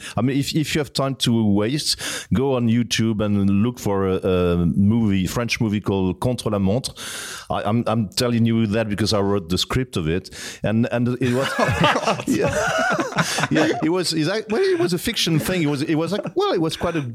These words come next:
Speaker 1: it was not so bad. It was a movie that was released in two thousand and one, <laughs> and, and, and the whole story was, uh, a guy is about to be, there's, there's about to be a dope test in, in his hotel in the morning, and they're asking for this guy Daniel Friebe,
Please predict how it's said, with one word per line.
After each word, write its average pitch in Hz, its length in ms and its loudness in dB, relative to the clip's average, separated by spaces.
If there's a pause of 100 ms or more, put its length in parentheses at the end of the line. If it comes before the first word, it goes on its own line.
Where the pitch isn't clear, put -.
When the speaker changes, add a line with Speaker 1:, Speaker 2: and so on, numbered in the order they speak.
(120)
Speaker 1:
it 160 100 0
was 165 160 -2
not 202 160 -2
so 143 180 -2
bad. 131 240 -2
It 120 40 0
was 110 140 0
a 110 40 0
movie 127 400 2
that 113 100 0
was 110 220 -2
released 104 340 0
in 101 180 2
two 104 160 -2
thousand 95 340 0
and 92 180 4
one, 127 260 0 (160)
<laughs> - 140 -4
and, 131 240 0
and, 143 300 0
and 151 200 -2
the 151 80 0
whole 175 220 0
story 131 440 0
was, 123 460 0 (300)
uh, - 140 0
a 127 120 0
guy 143 540 -2
is 120 180 0
about 120 340 -2
to 120 100 0
be, 117 160 2
there's, 110 340 -2
there's 104 340 0
about 120 280 -2
to 107 80 0
be 107 180 2
a 101 40 0
dope 110 360 -2
test 101 320 0
in, 107 120 0
in 110 160 2
his 95 140 2
hotel 101 400 0
in 95 80 2
the 92 60 2
morning, 92 440 2 (280)
and 110 120 0
they're 113 160 0
asking 120 360 0
for 107 160 -2
this 107 200 0
guy 101 200 0
Daniel 101 320 0
Friebe, 90 500 0